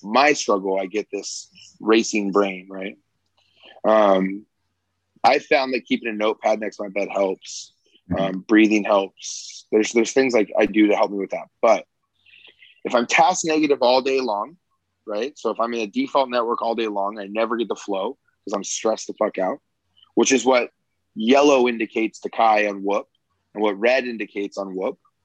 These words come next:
Speaker 1: right? Then I've had no recovery. So there's no healing. So let's say you come to me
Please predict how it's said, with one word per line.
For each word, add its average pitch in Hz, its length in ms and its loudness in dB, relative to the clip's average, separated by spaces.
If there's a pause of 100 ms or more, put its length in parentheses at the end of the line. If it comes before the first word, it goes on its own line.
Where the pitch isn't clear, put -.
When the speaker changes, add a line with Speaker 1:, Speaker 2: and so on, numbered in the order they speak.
Speaker 1:
right? 113 260 -4 (2000)
Then 147 600 6 (1000)
I've 123 180 4
had 131 180 2
no 127 300 4
recovery. 117 560 -2 (300)
So - 120 -14
there's 104 80 -10
no 135 120 -4
healing. 101 500 -6
So - 140 -4
let's 139 240 0
say 185 60 4
you 180 140 0
come 135 260 0
to 120 60 2
me 120 300 -6